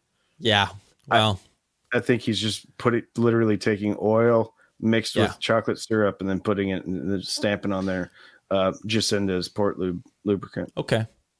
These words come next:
Speaker 1: Well, I'll have, yeah, I'll have Nick from Q Acoustics reach out to you and talk to you about that. So
Speaker 2: I, I didn't tell you to do that, Ron. That's on you.
Speaker 1: I didn't see a disclaimer,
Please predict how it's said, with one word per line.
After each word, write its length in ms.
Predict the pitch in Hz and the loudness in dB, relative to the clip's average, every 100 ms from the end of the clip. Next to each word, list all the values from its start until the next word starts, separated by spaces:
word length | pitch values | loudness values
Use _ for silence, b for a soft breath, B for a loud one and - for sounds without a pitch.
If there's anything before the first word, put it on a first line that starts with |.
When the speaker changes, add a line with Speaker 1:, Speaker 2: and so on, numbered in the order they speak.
| _ _ | _ _
Speaker 1:
Well, 360 | 135 143 147 127 - _ - | 2 2 2 -4 -12 _ 2
I'll 160 | 165 | 2
have, 380 | 180 160 139 117 - _ _ | 4 4 4 2 -10 _ _
yeah, 240 | 110 101 92 - | -2 -2 -4 -2
I'll 140 | 151 165 | 2 4
have 240 | 139 117 | 4 2
Nick 280 | 110 107 - | 0 0 -2
from 200 | - 101 | -2 -2
Q 180 | - 104 | 0 0
Acoustics 480 | 92 101 - 92 - | 0 0 0 -2 -2
reach 180 | 92 95 | -2 -2
out 160 | 90 | -4
to 100 | - | -2
you 60 | 92 | -4
and 80 | 85 | -2
talk 240 | - 92 | -4 -6
to 80 | - | -4
you 40 | 87 | -4
about 320 | 87 87 - _ | -2 -4 -6 _
that. 340 | 107 92 82 - _ - | -6 -4 -4 -6 _ -8
So 360 | - 92 82 80 | -2 0 0 4
Speaker 2:
I, 200 | 135 170 - | 4 4 2
I 80 | 139 | 4
didn't 240 | 190 196 | 6 4
tell 180 | - 170 | 4 6
you 120 | 165 | 6
to 120 | 139 | 4
do 200 | 110 127 156 | 4 4 6
that, 200 | 107 - | 4 4
Ron. 220 | 113 120 | 2 2
That's 220 | 135 135 | 2 2
on 160 | 110 107 | 2 2
you. 280 | 117 104 - _ _ _ _ _ _ _ _ | 2 0 -2 _ _ _ _ _ _ _ _
Speaker 1:
I 120 | 143 190 | 0 2
didn't 160 | 220 | 2
see 180 | - 175 | 4 4
a 20 | |
disclaimer, 600 | 127 - - 107 98 85 | 4 2 2 2 2 -2